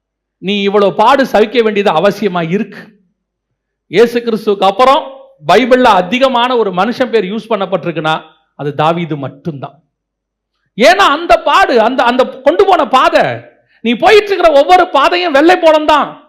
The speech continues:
இதை விட பெரிய கொடுமை என்ன தெரியுமா? வெளியே பயங்கர வாசனை இருக்கும்,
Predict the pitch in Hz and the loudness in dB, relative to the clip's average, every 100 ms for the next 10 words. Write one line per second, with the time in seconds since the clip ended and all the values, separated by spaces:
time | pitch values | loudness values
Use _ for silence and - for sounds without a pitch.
0 | _ _ _ _ _ 143 156 240 330 330 | _ _ _ _ _ -4 2 4 4 4
1 | 302 330 330 277 320 294 302 269 247 226 | 2 2 0 0 2 0 0 -2 -2 -2
2 | 151 - _ _ _ _ _ _ _ _ | -4 -12 _ _ _ _ _ _ _ _
3 | - 175 320 453 415 277 320 349 349 277 | -2 2 6 6 4 4 2 2 2 2
4 | 294 277 254 196 160 | 0 -2 -4 -4 -10